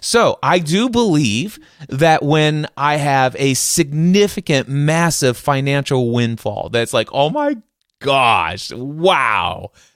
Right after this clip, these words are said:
that just happened. Thank you." But just that heart of gratitude, "Wow, I just lost seven clients. My income just dropped twenty-two thousand dollars a month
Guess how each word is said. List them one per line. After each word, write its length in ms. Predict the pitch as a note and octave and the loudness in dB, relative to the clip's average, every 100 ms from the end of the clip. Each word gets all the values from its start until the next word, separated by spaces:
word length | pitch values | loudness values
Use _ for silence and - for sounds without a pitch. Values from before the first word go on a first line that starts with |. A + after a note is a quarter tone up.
| _ | _
that 300 | E3 D#3 B2 | 0 0 0
just 240 | B2+ A#2 | 0 0
happened. 420 | G2+ F#2 F#2 F#2 | -2 -4 -6 -8
Thank 540 | - - F3 F3+ - C#3 | -10 0 2 2 -2 -8
you." 320 | A#2+ - - _ _ _ _ _ - | -12 -12 -16 _ _ _ _ _ 0
But 280 | G3 F#3+ C#3+ | 2 2 2
just 320 | G#3+ A3+ - | 2 2 2
that 280 | A#3+ - - | 2 2 0
heart 480 | - - F3+ G#3+ - | -6 2 4 4 2
of 240 | E3+ D#3 | 0 0
gratitude, 800 | C#3 D3+ E3 G3 - A#3 B3+ A#3 - _ _ _ _ _ _ | 2 2 2 0 0 -2 -2 -4 -12 _ _ _ _ _ _
"Wow, 880 | D#3+ F3+ G#3 A#3+ A#3 G3+ D3+ A#2 G2+ - | -12 -4 2 4 6 4 4 2 0 0
I 160 | F#3 G3+ | 2 2
just 320 | E3 D#3+ - | 2 0 -2
lost 440 | C#3+ E3+ C#3+ A#2 | 2 4 4 2
seven 480 | - - G3 E3+ D#3+ | -2 2 2 2 -2
clients. 720 | - E3+ D3+ B2 F#2+ - - - _ _ _ | 0 2 2 2 -2 -8 -12 -14 _ _ _
My 300 | D3 F3+ A3+ | 0 4 4
income 640 | G3 F#3+ G3+ F3+ F#3 E3+ D3 | 4 2 2 2 2 2 2
just 480 | C3+ F3+ E3+ C#3+ B2+ | 2 2 2 0 -4
dropped 520 | D3+ F#3+ E3+ C3+ - | 0 4 4 2 -4
twenty-two 800 | - G3+ A3 - G#3+ - B3 B3+ | -2 0 0 -2 -4 2 2 2
thousand 680 | - - F#3+ G3+ F#3+ F#3 | -2 0 2 4 4 2
dollars 400 | F3+ F3+ F3 E3 | 4 4 4 4
a 60 | D#3+ | 2
month 480 | D#3+ D#3 - - | 2 0 -2 -10